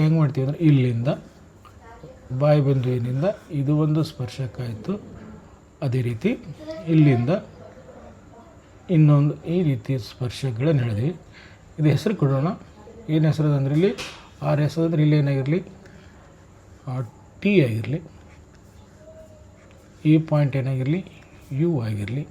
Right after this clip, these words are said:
ಇಷ್ಟೇ ನೋಡ್ರಿ, ಯು ಆಗಿರಲಿ. ಈಗ ನಮ್ಗೆ ಬೇಕಾದ ಸ್ಪರ್ಶಕಗಳು ಇಷ್ಟೇ. ಸ್ಪರ್ಶಕಗಳು ಯಾವ್ಯಾವ ಸ್ಪರ್ಶಕ ಅಂತಂದ್ರೆ ನಮಗೆ ಪಿ ಟಿ, ಪಿ ಯು, ಕ್ಯೂ ಆರ್ ಮತ್ತು ಎಸ್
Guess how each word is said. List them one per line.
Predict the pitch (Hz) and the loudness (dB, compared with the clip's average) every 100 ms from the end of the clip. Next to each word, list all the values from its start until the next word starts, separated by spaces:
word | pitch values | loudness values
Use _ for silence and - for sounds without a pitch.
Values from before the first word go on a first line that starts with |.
| - - - - - - - - - - - | -16 -20 -20 -20 -20 -20 -20 -20 -20 -18 -8
ಇಷ್ಟೇ | 160 - 135 | -6 -2 -2
ನೋಡ್ರಿ, | 131 139 202 - - - - - - - - - - | -2 0 -2 -2 -20 -20 -20 -20 -20 -20 -20 -18 -4
ಯು | 156 160 | 0 0
ಆಗಿರಲಿ. | 120 113 110 156 202 - - - - - - - - - 160 | -2 -6 -4 -4 -4 -12 -20 -20 -20 -20 -20 -20 -20 -8 0
ಈಗ | 170 | 2
ನಮ್ಗೆ | 156 135 | 2 2
ಬೇಕಾದ | 160 165 165 156 | 2 2 -2 -2
ಸ್ಪರ್ಶಕಗಳು | 156 165 165 165 151 156 143 | -4 -4 -2 0 2 2 0
ಇಷ್ಟೇ. | 135 - 143 | -2 -4 -6
ಸ್ಪರ್ಶಕಗಳು | - 131 143 139 143 135 | -6 -8 -6 -4 -2 -2
ಯಾವ್ಯಾವ | 135 151 151 | -2 -4 -4
ಸ್ಪರ್ಶಕ | - - 147 - 135 | -8 -8 -8 -6 -6
ಅಂತಂದ್ರೆ | 120 117 117 120 | -6 -8 -8 -8
ನಮಗೆ | 117 156 - - - - - - - - - - - - - - | -6 -6 -8 -18 -20 -20 -20 -20 -20 -20 -20 -20 -20 -20 -8 2
ಪಿ | 151 151 | 2 4
ಟಿ, | 202 - - - - - - - - | 0 -2 -14 -20 -20 -20 -20 -20 -6
ಪಿ | 147 139 | 0 4
ಯು, | 143 202 - - - - - - - - - | 4 4 0 -20 -20 -20 -20 -20 -20 -20 -2
ಕ್ಯೂ | 151 156 170 | 4 6 6
ಆರ್ | 185 - - - - | 2 -2 -20 -20 -14
ಮತ್ತು | 127 139 135 | -6 -4 -4
ಎಸ್ | - | -2